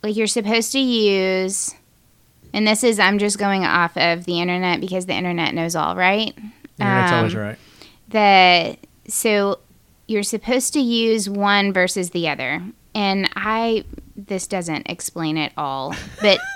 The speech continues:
Speaker 2: <laughs>
Speaker 1: y'all, one of 'em
Speaker 2: The
Speaker 1: puts
Speaker 2: tallow's the bad one?
Speaker 1: One of them puts a film on the top of your mouth and one does not. And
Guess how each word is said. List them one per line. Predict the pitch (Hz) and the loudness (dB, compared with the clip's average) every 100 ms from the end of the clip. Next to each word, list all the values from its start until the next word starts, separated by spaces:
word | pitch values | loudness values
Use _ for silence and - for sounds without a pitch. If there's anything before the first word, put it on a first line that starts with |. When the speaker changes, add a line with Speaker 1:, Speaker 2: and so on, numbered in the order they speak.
| 762 | -10
Speaker 2:
<laughs> | 719 - 523 - | -6 -8 -6 4
Speaker 1:
y'all, | 247 240 | 6 6
one | 220 247 285 | 4 6 8
of | 311 302 | 8 8
'em | 302 302 302 | 8 8 6
Speaker 2:
The | - | 4
Speaker 1:
puts | - | 6
Speaker 2:
tallow's | 175 190 185 170 | 8 10 8 6
the | 135 | 2
bad | 131 139 147 | 4 4 2
one? | 156 160 - | -4 -8 -4
Speaker 1:
One | 247 277 339 | 4 8 8
of | 330 | 8
them | 302 294 240 | 8 8 8
puts | 226 247 233 - | 6 2 2 0
a | 196 | 0
film | - 240 285 285 | 2 6 8 8
on | - 214 | 6 2
the | 202 | 2
top | 196 190 | 2 0
of | 196 | 0
your | 190 185 | -2 0
mouth | 175 165 170 | 2 2 0
and | 180 170 | -2 2
one | 170 165 | 2 2
does | 165 160 | -2 -2
not. | 160 139 156 - - - | -2 -2 -6 -10 -14 -8
And | 202 185 180 175 170 165 170 | -2 0 0 0 0 -2 -4